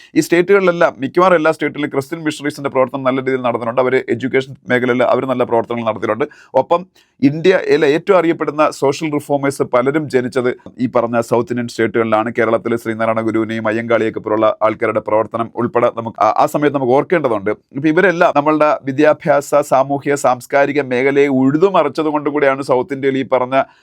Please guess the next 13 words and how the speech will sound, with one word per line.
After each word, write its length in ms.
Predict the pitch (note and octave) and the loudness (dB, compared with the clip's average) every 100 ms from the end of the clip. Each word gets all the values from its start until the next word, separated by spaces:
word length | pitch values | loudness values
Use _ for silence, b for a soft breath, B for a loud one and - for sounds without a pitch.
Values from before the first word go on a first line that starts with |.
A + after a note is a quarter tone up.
| b | b
ആൾക്കാരുടെ 440 | A2+ B2 C#3+ C#3+ B2+ | 0 2 0 2 2
ഇടയിൽ 420 | B2+ B2+ B2+ B2+ | 2 2 2 0
ഒരു 320 | A2 A#2 A#2 - | 0 2 2 0
ഇതിനെക്കുറിച്ചൊരു 600 | A#2+ C3 C3+ B2+ C#3 A#2+ | -4 -2 -2 -2 0 0
അവബോധം 580 | G#2+ C3 D3 F3 E3+ D3+ | 2 0 2 2 2 -2
വന്നതും 340 | B2 A#2 A#2+ | -2 -4 -6
പിന്നീട് 260 | B2+ B2+ C#3+ | -8 -4 -2
ഭരിച്ച 640 | C3 B2 C#3 - _ - | 0 0 -2 -8 _ 0
ഭരണാധികാരികൾ 840 | D#3+ B2 B2 D#3+ E3+ D#3 D3 C#3+ C#3+ | 2 2 2 2 2 2 2 2 2
ആ 220 | A#2 E3+ | 2 2
മൂല്യങ്ങൾ 400 | F3 E3 D#3+ D3+ | 0 -4 -4 -2
ഉറച്ചു 340 | C3+ C3 C3+ D3 | -2 -2 -2 -4
നിന്നുകൊണ്ട് 380 | C3+ C3 C3 | -2 -2 -2